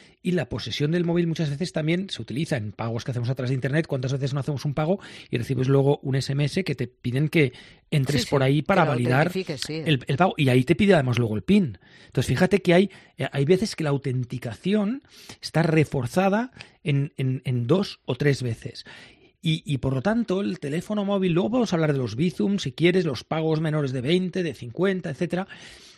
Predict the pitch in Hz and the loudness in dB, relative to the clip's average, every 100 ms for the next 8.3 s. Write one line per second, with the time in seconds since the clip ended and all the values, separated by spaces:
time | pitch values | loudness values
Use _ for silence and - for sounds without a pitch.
0 | - - 175 160 - _ - - 202 226 | -20 0 4 4 2 _ -10 -4 0 2
1 | 196 180 220 185 190 269 - _ 156 151 | 2 4 2 2 0 -2 -6 _ 0 2
2 | 143 - - 170 208 180 151 127 110 - | 0 -4 -6 0 0 0 -2 -4 -10 -6
3 | 131 127 123 123 123 - - 135 127 120 | -2 0 0 -2 -6 -6 -4 -2 -2 0
4 | 165 208 190 180 269 - _ - _ _ | 0 0 0 -2 -6 -12 _ -20 _ _
5 | 165 151 151 196 196 151 120 127 - 127 | 0 2 4 2 0 -2 -4 -6 -6 -4
6 | 135 135 170 160 - _ _ - 143 135 | -2 0 2 0 -4 _ _ -2 2 2
7 | 131 123 170 175 127 123 - 135 175 180 | 0 -2 0 2 2 -2 -6 -6 -4 -4
8 | 214 240 | -6 -10